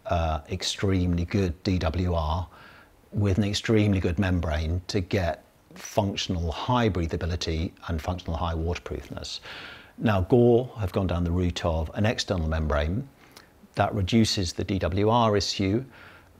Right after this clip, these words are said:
but then the issue, the, the sort of secondary issue from that is a durability problem. If the membrane's on the outside of the garment, it's a, it's a thin plastic coating. Once that starts to rub,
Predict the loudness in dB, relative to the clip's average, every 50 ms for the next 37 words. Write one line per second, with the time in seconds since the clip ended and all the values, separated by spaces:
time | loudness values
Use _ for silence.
0 | -6 -4 -2 0 0 0 0 0 -2 -2 0 2 2 4 6 6 6 6 4 4
1 | 2 0 0 -2 -2 0 0 2 2 0 0 0 -2 -4 -4 -2 -4 -4 -2 -2
2 | -2 -2 -2 -2 -2 0 0 0 0 -2 -2 -2 -4 -4 -2 -2 -2 0 0 0
3 | -2 -2 -4 -4 -4 -4 -2 -2 -2 0 0 0 -2 -2 -4 -4 -4 -4 -4 -4
4 | -6 -8 -6 -4 -4 -4 -2 -4 -6 -6 -6 -8 -10 -12 -18 -18 -18 -20 -20 -20
5 | -20 -20 -10 -10 -6 -4 -2 0 0 0 0 0 -2 -2 -2 -2 0 0 -2 -2
6 | -2 -2 0 2 2 2 2 0 -2 -2 -2 -2 -2 -2 -2 -2 -2 -2 -4 -6
7 | -6 -8 -8 -6 -4 -4 -2 -2 -2 -4 -4 -6 -6 -6 -6 -6 -8 -12 -16 -18
8 | -18 -20 -20 -20 -20 -4 0 2 2 4 4 4 2 2 0 0 -2 -8 -18 _
9 | _ -20 -18 -14 -10 -6 -4 -4 -4 -4 -4 -6 -6 -4 -4 -2 -2 -2 -2 -2
10 | -4 -4 -4 -4 -6 -8 -10 -18 -20 -20 -20 -20 -20 -20 -20 -12 -4 -2 0 0
11 | 0 0 -2 -2 0 -2 -2 -2 -2 0 0 0 -2